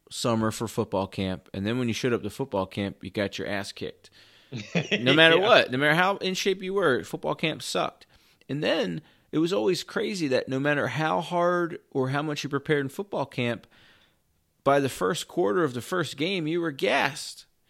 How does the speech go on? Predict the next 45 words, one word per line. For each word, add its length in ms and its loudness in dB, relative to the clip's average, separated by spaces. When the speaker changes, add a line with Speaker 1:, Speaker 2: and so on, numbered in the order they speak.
Speaker 1:
You 100 -4
know, 200 0
there's 280 -2
just 220 -4
certain 240 -4
things 380 -6
you're 120 -8
just 240 -6
Speaker 2:
Yeah. 100 -4
Speaker 1:
not 280 0
gonna 180 -4
be 200 0
able 220 0
to 300 -2
simulate 600 -2
or 60 -2
prepare 400 -4
for. 220 -4
But 200 -2
what 140 -2
I 140 -2
think 280 -8
training 500 -4
does 300 -2
and 100 -2
being 260 -2
active 420 -2
does 340 -4
and 100 -10
chopping 400 -2
wood 200 -2
does 300 -6
and 100 -10
carrying 260 -6
your 100 -8
pack 280 -8
does, 300 -8
it'll 200 6
get 280 2
you 140 4
over 260 4
that 240 4
shock 400 2
and 120 -2
awe. 420 -4